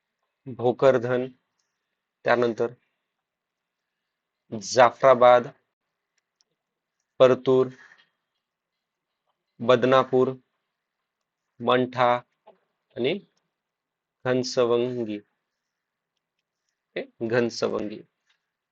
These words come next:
पुढचा प्रश्न आहे आता, एकोणीसशे पन्नास एक्कावन्न दोन हजार तेरा चौदा या काळात एकूण स्थूल देशांतर्गत उत्पादनापैकी शेती क्षेत्राचा वाटा रिकाम जागा प्रवृत्ती दर्शवतो. तर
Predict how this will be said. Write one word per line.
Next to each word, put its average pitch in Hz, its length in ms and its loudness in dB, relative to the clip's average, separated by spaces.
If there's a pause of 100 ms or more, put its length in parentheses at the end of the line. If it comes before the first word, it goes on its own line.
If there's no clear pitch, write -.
(680)
पुढचा 131 280 2
प्रश्न 131 360 -2
आहे 120 200 -6
आता, 117 300 -8 (1200)
एकोणीसशे 139 420 -2
पन्नास 135 480 -2
एक्कावन्न 131 460 -2
दोन 120 160 -2
हजार 120 320 -2 (260)
तेरा 127 300 0
चौदा 113 300 -2
या 117 100 0
काळात 110 400 -8 (440)
एकूण 180 380 2 (520)
स्थूल 196 480 2
देशांतर्गत 143 680 0
उत्पादनापैकी 127 960 -2 (180)
शेती - 460 -2
क्षेत्राचा 127 460 -4
वाटा 117 380 -4 (160)
रिकाम 123 340 -2
जागा 123 220 0
प्रवृत्ती 120 720 -4 (500)
दर्शवतो. 107 520 -2
तर - 340 -18